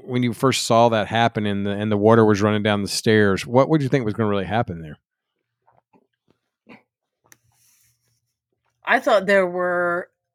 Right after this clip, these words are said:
Speaker 2: a shit ton of stairs. Like, I thought when it, when he
Speaker 1: <laughs>
Speaker 2: got down to the bottom of the first set of stairs, I thought, "Oh, well, he's there." And then, like, he's gotta go even lower and lower.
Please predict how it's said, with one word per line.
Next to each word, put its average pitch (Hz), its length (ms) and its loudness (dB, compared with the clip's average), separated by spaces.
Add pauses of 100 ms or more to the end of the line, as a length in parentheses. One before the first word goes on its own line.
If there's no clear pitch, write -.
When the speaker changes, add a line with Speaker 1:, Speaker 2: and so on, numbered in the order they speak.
(320)
Speaker 2:
a 214 400 2 (200)
shit - 520 -8
ton 269 300 -8
of 226 120 -10
stairs. 240 640 -4
Like, 185 260 0
I 226 160 2
thought 247 400 2
when 226 200 0
it, 214 260 -2
when 233 160 -2
he 233 80 -2
Speaker 1:
<laughs> - 20 -6
Speaker 2:
got 254 280 0
down 269 180 0
to 240 60 -4
the 220 100 -4
bottom 226 280 0
of 214 60 -2
the 196 60 -4
first 320 320 -2
set 233 120 0
of 202 80 -4
stairs, 220 280 -2
I 208 100 2
thought, 202 260 -2 (180)
"Oh, 339 180 4
well, 233 100 -2
he's 208 240 -4
there." 247 440 2 (420)
And 311 200 2
then, 302 360 2
like, 285 300 -2
he's 311 220 -4
gotta 285 220 2
go 262 200 -2
even 262 300 -6
lower 262 340 -2
and 247 160 -2
lower. 294 500 -4